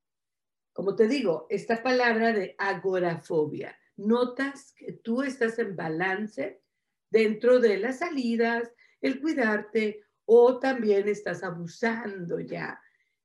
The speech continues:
y estás centrándote ya en esto de ver la salida, ver estar en otras partes como algo negativo, que no necesariamente es,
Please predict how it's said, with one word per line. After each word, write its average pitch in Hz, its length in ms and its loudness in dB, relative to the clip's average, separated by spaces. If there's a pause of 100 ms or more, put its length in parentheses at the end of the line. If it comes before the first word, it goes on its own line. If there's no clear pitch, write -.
y 226 120 2
estás 220 300 0
centrándote 190 840 -4
ya 151 220 -6
en 160 100 -8
esto 156 300 -10
de 156 280 -8 (500)
ver 294 340 4
la 339 160 0
salida, 202 880 -2 (500)
ver 240 560 6
estar 214 360 0
en 220 120 -2
otras 202 320 -4
partes 170 640 -4
como 165 220 -8
algo 160 200 -6
negativo, 170 760 -10
que 160 120 -8
no 160 140 -6
necesariamente 160 880 -8
es, - 480 -12